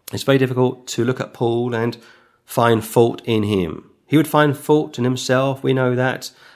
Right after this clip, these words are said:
as would Peter, as would John Mark, as would James, the half-brother of the Lord. But when it came to Paul's motive, when it came to his desire to get people saved, it's very difficult to find fault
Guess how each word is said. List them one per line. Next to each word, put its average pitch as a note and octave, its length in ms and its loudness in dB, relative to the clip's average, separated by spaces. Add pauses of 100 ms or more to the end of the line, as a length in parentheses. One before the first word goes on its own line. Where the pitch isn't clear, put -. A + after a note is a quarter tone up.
(100)
as A#2 260 2
would B2 160 -2
Peter, B2 560 -4
as A#2+ 220 -2
would A#2+ 160 -4
John A#2 240 0
Mark, A2+ 500 -2
as A2+ 240 -2
would A#2 160 0
James, F#2 600 -2
the F#2+ 240 -2
half-brother G#2 640 -2 (160)
of G2+ 140 -4
the G2+ 80 -4
Lord. F2+ 380 -2 (640)
But A#2+ 60 2
when C3 100 4
it C#3 80 -2
came D3+ 380 0
to C3+ 340 0
Paul's B2+ 500 0 (100)
motive, G#2+ 720 0
when G2 100 -2
it A2 80 -6
came C3 280 0
to A#2 120 -8
his A#2 220 -4
desire A2 680 0 (460)
to A2 80 -6
get - 240 2
people G#2+ 340 -2
saved, F#2 640 -4 (500)
it's B2+ 200 -2
very D3+ 240 2
difficult C#3 600 -4
to B2+ 300 0
find B2+ 380 0
fault B2+ 400 -2